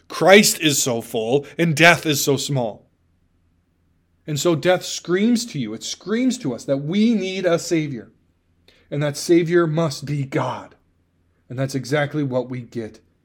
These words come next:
in Christ. He makes our paths straight. He unbends this world. He is making all things new. He is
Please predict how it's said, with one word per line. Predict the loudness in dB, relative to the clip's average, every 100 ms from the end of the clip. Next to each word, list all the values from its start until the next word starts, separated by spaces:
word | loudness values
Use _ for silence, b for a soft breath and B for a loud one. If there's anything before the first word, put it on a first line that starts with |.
| _ _ _ _
in | -18 -16
Christ. | -16 -16 -20 -20 _ _ _ _ _ _ _ _ _ _ _ _ _
He | -8 -6 -4
makes | -4 -2 -4 -2
our | -2 -2
paths | -6 -4 -2 -4 -10 -20 _
straight. | -18 -6 -4 -4 -10 b
He | -10 -8 -6
unbends | 0 0 0 0 0 -2 -4
this | -4 -2
world. | 0 0 -2 B B
He | -6 0
is | 2 2
making | 0 0 -2 -4 -4 B B
all | 8 10 10 8
things | -2 2 4 2 0
new. | 2 4 4 B B
He | -8 4 6 6 2 -2 -8 _ _ _ _ _ _ _ -8
is | 0